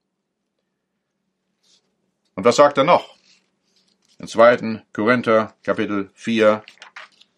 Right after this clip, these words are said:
und in Vers acht. Wir sind von allen Seiten bedrängt, aber wir ängstigen uns nicht. Uns ist bange, aber wir verzagen nicht.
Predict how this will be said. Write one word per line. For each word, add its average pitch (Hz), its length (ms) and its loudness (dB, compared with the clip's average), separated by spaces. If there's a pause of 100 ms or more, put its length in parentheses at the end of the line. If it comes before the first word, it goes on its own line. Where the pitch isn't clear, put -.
(420)
und 95 120 -10
in 95 60 -10
Vers 104 260 0
acht. - 600 0 (1400)
Wir 113 80 -2
sind 202 140 2
von 165 140 2
allen 202 240 4
Seiten 175 300 2
bedrängt, 151 560 -4 (1200)
aber 156 560 4
wir 131 240 0
ängstigen 151 680 -2 (100)
uns 135 540 -4
nicht. - 640 -4 (1200)
Uns 117 180 -4
ist 110 160 -6
bange, 175 400 2 (600)
aber 123 200 4
wir 131 380 2 (800)
verzagen 131 480 0
nicht. - 480 -20